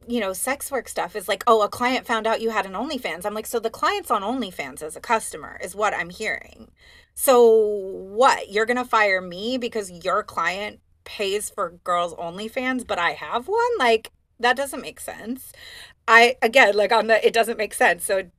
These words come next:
doesn't feel fair, so I'm not gonna buy into it. So the first thought was, like, that means this client Googled my name, or they went and sought me out. They found my,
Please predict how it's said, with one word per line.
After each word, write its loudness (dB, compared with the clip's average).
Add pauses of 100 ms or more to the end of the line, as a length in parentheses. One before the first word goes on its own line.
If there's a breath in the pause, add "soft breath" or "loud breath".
(120)
doesn't 0
feel -2
fair, 4
so 0
I'm 0
not 0
gonna -4
buy -2
into -4
it. -6 (560 loud breath)
So 2 (100)
the 4
first -4
thought 2
was, -4
like, -4 (340)
that 4
means -6
this -4
client -2 (220)
Googled -2
my -4
name, -8
or 2
they 6
went -2
and -8
sought -2
me -12
out. 0
They 2
found -4
my, -4